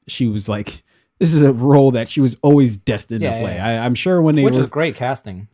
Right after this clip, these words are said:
Speaker 1: Great casting. Uh,
Speaker 2: She
Speaker 1: you
Speaker 2: is
Speaker 1: know, she,
Speaker 2: fantastic.
Speaker 1: she, for one, Jennifer Hudson, she's great. She's obviously a great singer. Um, but then also, you know, uh, just to have her play, uh, an,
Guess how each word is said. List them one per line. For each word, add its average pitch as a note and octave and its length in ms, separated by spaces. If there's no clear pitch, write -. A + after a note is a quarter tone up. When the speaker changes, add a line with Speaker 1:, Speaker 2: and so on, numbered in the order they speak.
Speaker 1:
Great A3 180
casting. D3+ 380
Uh, B2 360
Speaker 2:
She D3+ 100
Speaker 1:
you C#3 80
Speaker 2:
is A#2 60
Speaker 1:
know, G2 60
she, G#2 220
Speaker 2:
fantastic. C3 260
Speaker 1:
she, C#3+ 280
for D3 180
one, D#3+ 180
Jennifer C3+ 320
Hudson, A#2 300
she's A2+ 260
great. A2+ 340
She's G#2 480
obviously G2+ 320
a G2+ 40
great G2+ 260
singer. E3+ 360
Um, G#2+ 560
but A#2 360
then B2 160
also, G#2+ 560
you A2+ 100
know, F#2 260
uh, G2 240
just - 200
to A#2 80
have A2+ 220
her G#2 240
play, G#2 680
uh, G2 300
an, F#2+ 480